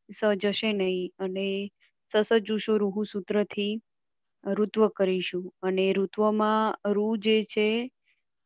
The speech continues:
એની અંદર, અ, ઉ જે છે ઉપદેશ અવસ્થામાં હોવાથી ઉપદેશે અજનુનાસિક ઇથિયાની સંજ્ઞા કરીશું એટલે હલંત્ર બચશે અને હલંત્ર બચવાથી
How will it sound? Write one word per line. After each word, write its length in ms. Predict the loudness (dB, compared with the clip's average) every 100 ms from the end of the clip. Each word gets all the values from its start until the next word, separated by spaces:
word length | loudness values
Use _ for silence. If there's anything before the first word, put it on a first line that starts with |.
| _ -6
એની 260 | -2 0
અંદર, 380 | 0 2 2 2
અ, 280 | 2 2 0 _ _ _ _ -2
ઉ 280 | 0 2 2
જે 200 | 0 2
છે 200 | 2 2
ઉપદેશ 440 | 2 0 0 2
અવસ્થામાં 540 | -2 -2 -4 -4 -2
હોવાથી 580 | -2 -2 -2 -2 -6 -6 -8
ઉપદેશે 500 | -6 -2 -2 0 0
અજનુનાસિક 880 | 2 0 0 -4 -2 -4 -4 -8 -8
ઇથિયાની 540 | -8 -6 -4 -4 -6 -6
સંજ્ઞા 300 | -6 -4 -4
કરીશું 440 | -4 -4 -4 -4
એટલે 340 | -6 -4 -6 -8 _ _ _ -20 _
હલંત્ર 480 | 2 4 2 2 0
બચશે 500 | 0 -2 -4 -4 -4
અને 240 | -2 -2 -4
હલંત્ર 520 | -2 0 0 0 -2
બચવાથી 680 | -2 -2 -2 -4 -4 -8